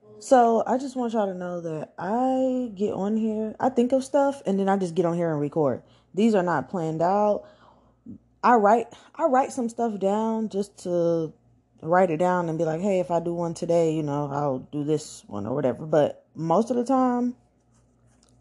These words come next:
it's just some shit I thought about, and I just pick up my phone. So, today we are talking about our comfort zone. Your comfort zone is your worst enemy at this point. I'ma just let you know right now.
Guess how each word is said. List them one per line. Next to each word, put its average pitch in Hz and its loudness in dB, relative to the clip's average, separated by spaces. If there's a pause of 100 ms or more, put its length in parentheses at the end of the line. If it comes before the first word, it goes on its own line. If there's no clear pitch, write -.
(120)
it's 220 4
just 190 -2
some 170 -6
shit - 0
I 175 6
thought 170 4
about, 151 2
and 160 -2
I - 0
just 156 -8
pick 156 -4
up - -2
my 139 -4
phone. 123 -10 (1200)
So, 226 4
today 226 -2
we 214 -6
are 196 -6
talking 180 -12
about 147 -6 (680)
our 160 -2
comfort 156 -8
zone. 160 -8 (1900)
Your 208 2
comfort 226 -2
zone 185 -2 (180)
is 170 -2
your 175 4
worst 160 -2
enemy 147 -2
at 131 -6
this - -10
point. 139 -10 (760)
I'ma 170 -2
just 160 -2
let 151 0
you 160 -8
know 151 -2
right 151 0
now. 135 -4